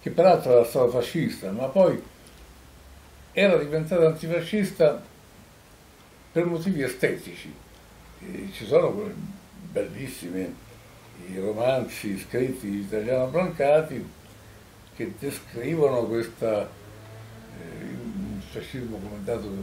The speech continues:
ridicolo, come dato antiestetico, eh, i fascisti neri, eh, quello che si guarda allo specchio, eh, che è antifascista, sta in divisa, eh, il fascista si sputa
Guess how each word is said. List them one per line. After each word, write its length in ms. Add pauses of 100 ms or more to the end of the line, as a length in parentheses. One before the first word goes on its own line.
ridicolo, 540
come 420
dato 240 (300)
antiestetico, 920 (460)
eh, 300
i 40
fascisti 540
neri, 560 (360)
eh, 440
quello 160
che 80
si 160
guarda 300
allo 100
specchio, 600 (520)
eh, 360
che 140
è 60
antifascista, 760
sta 120
in 120
divisa, 460
eh, 600
il 200
fascista 640
si 120
sputa 500